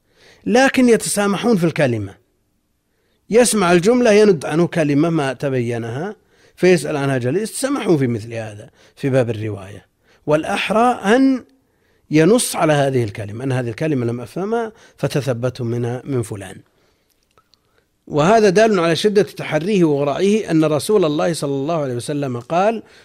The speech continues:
"ويهل أهل اليمن من يلملم"، بفتح المثنات التحتية وفتح اللامين:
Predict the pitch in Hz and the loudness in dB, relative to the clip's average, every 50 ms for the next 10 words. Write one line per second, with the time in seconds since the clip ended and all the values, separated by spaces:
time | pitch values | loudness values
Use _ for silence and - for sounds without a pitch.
0 | _ _ - 127 135 139 139 123 151 190 208 175 135 127 120 - 151 143 135 127 | _ _ -2 0 0 0 0 0 0 0 0 -2 -4 -6 -6 -6 -6 -6 -4 -4
1 | 127 117 117 135 156 165 160 160 147 139 127 131 165 196 196 165 139 123 123 123 | -4 -2 -2 0 0 0 0 0 0 0 0 0 0 2 2 2 2 0 0 -2
2 | 120 117 113 113 117 113 110 107 - _ _ _ _ _ _ _ - 147 135 202 | -2 -4 -4 -6 -6 -8 -8 -10 -14 _ _ _ _ _ _ _ -6 -2 0 0
3 | 226 - - 190 160 143 139 120 139 131 131 139 175 175 - 156 - - 127 107 | 0 0 -2 -2 -2 0 0 -2 -2 -2 -2 0 -2 -2 -2 -6 -8 -8 -10 -10
4 | - - - 180 190 190 175 139 120 123 180 175 - - 131 127 127 123 120 123 | -8 -4 -4 -2 0 0 0 0 0 -2 -4 -4 -4 -8 -8 -6 -4 -4 -4 -2
5 | 131 143 180 214 233 220 | 0 0 0 0 -2 -4